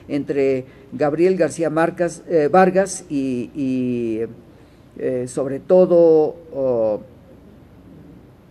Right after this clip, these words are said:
Mario Vargas Llosa y Gabriel García Márquez.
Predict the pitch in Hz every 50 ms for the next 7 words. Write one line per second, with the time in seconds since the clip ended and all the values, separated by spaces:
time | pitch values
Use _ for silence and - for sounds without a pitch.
0 | _ _ _ _ _ _ _ _ _ _ - - 147 170 175 180 180 165 160 165
1 | 165 151 156 147 123 156 180 185 190 185 190 180 180 180 151 139 147 160 165 156
2 | 147 151 131 - 160 147 139 143 147 143 135 131 - 120 113 - -